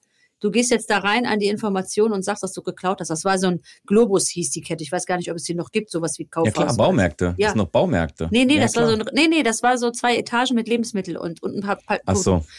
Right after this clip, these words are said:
Speaker 1: Wie so ein,
Speaker 2: Nee,
Speaker 1: wie heißen
Speaker 2: kenn ich
Speaker 1: die
Speaker 2: nicht.
Speaker 1: denn? Realmarkt, sowas.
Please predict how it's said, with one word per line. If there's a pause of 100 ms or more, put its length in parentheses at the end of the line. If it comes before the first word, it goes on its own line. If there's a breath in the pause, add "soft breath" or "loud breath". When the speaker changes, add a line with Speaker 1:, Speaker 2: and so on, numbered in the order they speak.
(120)
Speaker 1:
Wie
so
ein,
Speaker 2:
Nee,
Speaker 1:
wie
heißen
Speaker 2:
kenn
ich
Speaker 1:
die
Speaker 2:
nicht.
Speaker 1:
denn? (460 loud breath)
Realmarkt,
sowas.